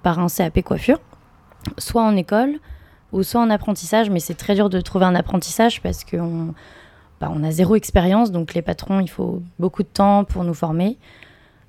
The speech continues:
Euh, donc en général, ils, voilà, ils ont pas envie de prendre ce temps-là, euh,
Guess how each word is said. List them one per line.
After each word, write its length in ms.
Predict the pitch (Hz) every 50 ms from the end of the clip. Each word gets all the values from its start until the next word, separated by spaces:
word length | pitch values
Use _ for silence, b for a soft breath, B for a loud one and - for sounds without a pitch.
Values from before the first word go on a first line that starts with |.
| - -
Euh, 180 | 190 196 185 185
donc 480 | 208 185 180 - 175 160 180 190 - 196
en 60 | 196
général, 380 | 196 196 190 175 165 185 185
ils, 220 | 185 175 165 156 160
voilà, 260 | 170 165 151 - 151 - -
ils 300 | 185 180 170 165 151 180
ont 60 | 175
pas 120 | - 208 190
envie 180 | 190 180 202
de 40 | 180
prendre 200 | - - 190 180 -
ce 60 | 202
temps-là, 580 | 175 - 175 170 170 170 180 196 202 202 196 180
euh, 80 | 165